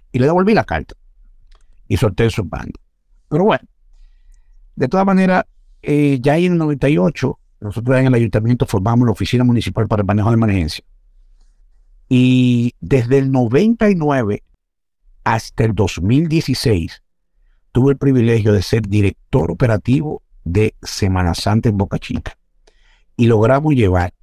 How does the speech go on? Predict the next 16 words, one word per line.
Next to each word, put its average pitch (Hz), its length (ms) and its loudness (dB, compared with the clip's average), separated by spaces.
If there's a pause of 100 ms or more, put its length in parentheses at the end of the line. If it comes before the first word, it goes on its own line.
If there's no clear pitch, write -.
a 104 200 0
veintidós 107 960 -2
años 170 380 0
sin 95 140 -2
muerte 113 400 0
en 110 80 2
la 98 80 0
playa 127 320 0
durante 85 320 -2
el - 40 -20
operativo - 360 -8
de - 60 -8
Semana 50 280 -12
Santa. - 420 -20 (380)
Ese 131 180 0
virado 107 340 0